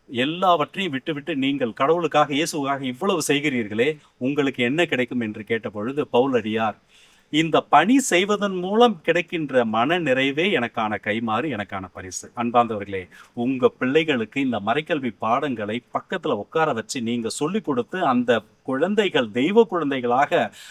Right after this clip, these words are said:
வளர்வதே அவர்கள் உங்களுக்கு கொடுக்கின்ற பரிசு. ஒரு குருவானவராக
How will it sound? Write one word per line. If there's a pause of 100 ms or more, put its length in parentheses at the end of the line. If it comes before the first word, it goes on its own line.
(240)
வளர்வதே (300)
அவர்கள்
உங்களுக்கு
கொடுக்கின்ற
பரிசு.
ஒரு
குருவானவராக